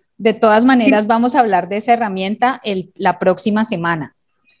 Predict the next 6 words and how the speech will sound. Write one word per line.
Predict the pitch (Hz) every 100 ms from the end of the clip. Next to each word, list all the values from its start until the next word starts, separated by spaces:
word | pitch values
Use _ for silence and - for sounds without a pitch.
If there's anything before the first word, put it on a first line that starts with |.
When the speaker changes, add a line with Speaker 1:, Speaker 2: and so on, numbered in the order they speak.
| -
Speaker 2:
Exactamente, | 214 208 202 202 196 247 202 170 165
sí, | 165
señora. | 190 269 - 220 247 - 254 240 220 226 208 294 - 285
Speaker 1:
<laughs> | 277 - -
Listo. | 202 202 - - 170 165 _ _ _ _ _ _ _ _ _ -
Bueno. | 180 180 175 156 147